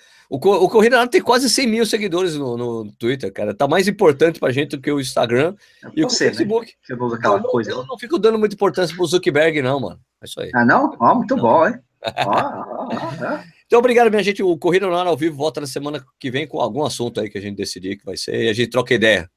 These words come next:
Speaker 1: Nós tudo junto, beleza?
Speaker 2: É, é, é, é.
Speaker 1: Valeu, Nishi.
Speaker 2: Tchau. Falou, Sérgio. Até mais.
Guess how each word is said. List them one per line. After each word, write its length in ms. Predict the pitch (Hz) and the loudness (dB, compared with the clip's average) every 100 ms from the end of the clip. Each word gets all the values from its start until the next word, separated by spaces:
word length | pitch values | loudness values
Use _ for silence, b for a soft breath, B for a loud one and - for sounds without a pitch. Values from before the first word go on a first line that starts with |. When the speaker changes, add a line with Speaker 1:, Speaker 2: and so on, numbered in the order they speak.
| - | -8
Speaker 1:
Nós 260 | 110 113 - | -4 -2 -2
tudo 220 | 123 113 | -2 -2
junto, 240 | 107 92 | -2 -4
beleza? 360 | 101 160 196 - 90 | 0 2 2 -2 -8
Speaker 2:
É, 140 | 78 78 | -10 -6
é, 920 | 98 117 110 127 117 92 107 127 104 | 0 2 2 2 2 0 0 0 0
é, 920 | 110 131 117 110 135 143 131 117 110 90 | 0 0 0 2 2 4 4 2 0 -4
é. 40 | - _ _ _ | -12 _ _ _
Speaker 1:
Valeu, 300 | - 139 175 | 2 4 6
Nishi. 180 | 180 - | 4 4
Speaker 2:
Tchau. 280 | 339 - - _ _ _ _ _ _ - | 4 2 -2 _ _ _ _ _ _ -10
Falou, 360 | 190 240 233 143 | 0 4 4 2
Sérgio. 400 | 160 104 98 _ - | -2 -2 -6 _ -14
Até 100 | 156 | -6
mais. 420 | 170 160 101 | -4 -2 -4